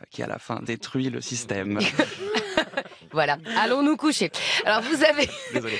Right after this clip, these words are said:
Speaker 2: <laughs> trente-quatre ans, vous venez de publier donc Les chaînes de Markov, votre premier roman chez Gallimard. Vous êtes toujours prof de maths.
Speaker 1: Oui.
Speaker 2: On va faire une petite remise à niveau. Vous nous redonnez donc bien la définition d'une chaîne de Markov,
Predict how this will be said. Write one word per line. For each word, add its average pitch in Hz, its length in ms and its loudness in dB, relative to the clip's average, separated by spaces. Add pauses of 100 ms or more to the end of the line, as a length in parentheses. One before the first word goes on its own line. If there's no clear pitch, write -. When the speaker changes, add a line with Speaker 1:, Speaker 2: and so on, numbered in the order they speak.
Speaker 2:
<laughs> 165 100 -8
trente-quatre 311 640 2
ans, 262 120 0
vous 247 100 -4
venez 202 160 2
de 170 40 -10
publier 196 300 0
donc 170 220 0
Les 175 160 4
chaînes 220 420 2
de 180 140 2
Markov, 208 440 2
votre 190 160 -4
premier 240 300 2
roman 220 240 2
chez 247 140 -2
Gallimard. 208 420 2 (280)
Vous 180 100 0
êtes 202 100 2
toujours 220 180 0
prof 226 260 0
de 208 100 2
maths. 214 340 2 (260)
Speaker 1:
Oui. 123 100 2
Speaker 2:
On 180 40 -4
va 180 80 2
faire 196 120 2
une 170 100 0
petite 202 260 -4
remise 190 320 2
à 165 80 2
niveau. 175 260 2
Vous 226 120 2
nous 180 100 2
redonnez 208 380 2
donc 214 200 0
bien 214 140 4
la 226 100 2
définition 196 720 0
d'une 185 200 -2
chaîne 254 220 0
de 202 80 2
Markov, 180 460 0